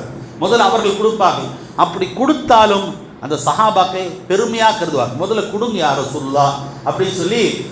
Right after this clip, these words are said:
முஹாஜிர்களை ஊக்கப்படுத்துவார்கள். இப்ப இந்த ஆயத்துல இருந்து என்ன நம்ம விளங்குச்சுன்னா, பிறர் நலனை நாடணும். இஸ்லாம் பொறுத்த வரைக்கும் சுயநலம் அல்ல.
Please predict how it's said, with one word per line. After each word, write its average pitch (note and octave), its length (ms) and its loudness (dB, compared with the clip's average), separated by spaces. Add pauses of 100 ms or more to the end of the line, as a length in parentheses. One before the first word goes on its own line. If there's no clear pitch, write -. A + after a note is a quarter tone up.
(120)
முஹாஜிர்களை A3 760 2
ஊக்கப்படுத்துவார்கள். C#3 960 -2 (800)
இப்ப - 140 -10
இந்த B2 180 -2
ஆயத்துல A3+ 360 4
இருந்து A3 220 -2
என்ன G#3+ 260 -2
நம்ம D#3 300 0
விளங்குச்சுன்னா, D3+ 420 0 (580)
பிறர் A3 440 2
நலனை F#3 520 0
நாடணும். C#3 480 0 (840)
இஸ்லாம் G#3+ 440 2
பொறுத்த G3+ 240 0
வரைக்கும் G#3+ 280 0
சுயநலம் F3 580 0
அல்ல. D#3+ 280 4